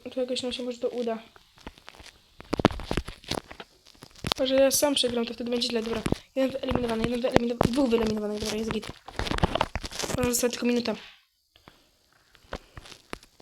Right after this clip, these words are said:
Właśnie sam by mógł być na co dziesięć minut. To wtedy by mi się mega spodobało. Bum. Bum. Dobra, jest, jest, jest, jest.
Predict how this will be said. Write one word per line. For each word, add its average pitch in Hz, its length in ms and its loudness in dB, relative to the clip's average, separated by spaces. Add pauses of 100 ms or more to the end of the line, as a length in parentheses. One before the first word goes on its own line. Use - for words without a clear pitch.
(960)
Właśnie 262 260 -2
sam 294 180 0
by 277 280 0
mógł 262 200 -2
być 247 200 -6 (300)
na 262 260 -4
co 254 160 -4
dziesięć 240 340 0
minut. 214 320 -4 (2250)
To 247 100 -10
wtedy 247 200 0
by 240 80 0
mi 240 100 2
się 240 60 -2
mega 233 180 0
spodobało. 220 1300 0 (760)
Bum. 285 300 4 (2250)
Bum. 320 160 8 (320)
Dobra, 247 180 2
jest, 240 160 -6
jest, 262 140 -4
jest, 269 120 0
jest. 262 160 6